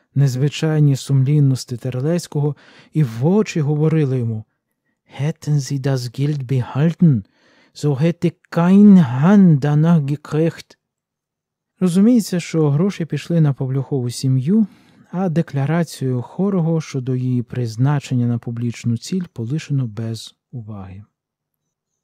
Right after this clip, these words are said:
Не менше характерний оцей епізод, із якого до моєї відомості дійшов, так сказати, лише кінчик.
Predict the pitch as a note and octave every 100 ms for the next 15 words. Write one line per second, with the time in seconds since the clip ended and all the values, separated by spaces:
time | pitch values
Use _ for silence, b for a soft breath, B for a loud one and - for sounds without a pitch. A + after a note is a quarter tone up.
0 | - E3+ A#3 B3 A3+ G3 F#3+ F#3 A3+ A3
1 | G#3+ G#3 G3 - F#3+ D3+ C#3+ C3+ G3+ F#3+
2 | C#3 D3 G3 E3+ D3 D3 D3+ E3+ D#3+ C#3+
3 | E3 F#3 E3 - D3 C3+ C#3+ - F#3+ -
4 | D#3+ - D3 D#3 E3 D3 D3 - D3+ -
5 | C#3 A#2 - G#2+ -